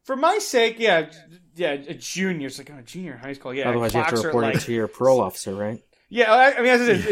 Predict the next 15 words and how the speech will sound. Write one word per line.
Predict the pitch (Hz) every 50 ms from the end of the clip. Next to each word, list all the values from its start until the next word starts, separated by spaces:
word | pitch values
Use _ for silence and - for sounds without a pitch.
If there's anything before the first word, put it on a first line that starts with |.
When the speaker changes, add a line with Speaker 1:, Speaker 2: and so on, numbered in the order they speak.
| 202 202
Speaker 1:
if | 196
she's | - - 262
a | 262 -
junior | 196 165 196 214 220 202
high | 170 185 196
school, | 185 - 170
it | 156 156
clocks | - - - 185 175 175 180 -
her, | - 170
like, | 151 139 135 -
seventeen, | - - 165 156 147 143 - 156 139 135
eighteen. | 135 139 139 139 - 131 120
I'm | 117 120 123
just | 131 135 135 -
like, | 147 143 143 -